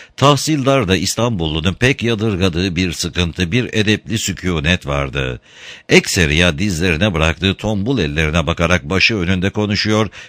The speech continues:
kızarıp hafifçe terliyordu. İstanbullu günde belki yüz defa adı burada küfürlerle beraber geçen yenge hanımı dikkatle tetkik etti.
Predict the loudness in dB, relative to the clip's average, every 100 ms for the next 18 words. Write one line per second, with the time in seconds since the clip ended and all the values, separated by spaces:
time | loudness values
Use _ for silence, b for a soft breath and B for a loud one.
0 | B 0 2 2 2 0 -2 -2 0 -2
1 | 2 2 2 0 0 0 -2 -4 -4 -8
2 | B B B B B B 0 2 2 2
3 | 2 2 0 2 2 2 0 0 0 2
4 | 2 0 0 0 0 0 0 -2 -2 0
5 | 0 0 -2 -2 -2 -2 0 0 0 0
6 | 2 2 2 2 2 2 2 2 0 0
7 | 0 0 0 -2 -2 -4 -2 -2 0 0
8 | 0 -2 -2 -2 0 -2 -2 -2 -2